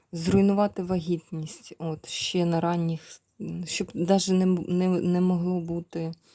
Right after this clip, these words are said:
запліднення, щоб не, не змогли завагітніти. Те-, це роблять на кладовищі.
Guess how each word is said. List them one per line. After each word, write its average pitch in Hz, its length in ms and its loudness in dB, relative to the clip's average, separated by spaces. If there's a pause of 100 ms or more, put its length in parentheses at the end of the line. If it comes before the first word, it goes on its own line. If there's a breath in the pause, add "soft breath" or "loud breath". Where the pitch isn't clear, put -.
(240 loud breath)
запліднення, 165 840 -2
щоб - 300 -10
не, 165 200 -2
не 160 200 -2
змогли 170 520 -2 (1900)
завагітніти. 170 1040 -2
Те-, 190 320 -6
це 190 220 -10
роблять 180 440 -4
на 170 120 -6
кладовищі. 170 760 -8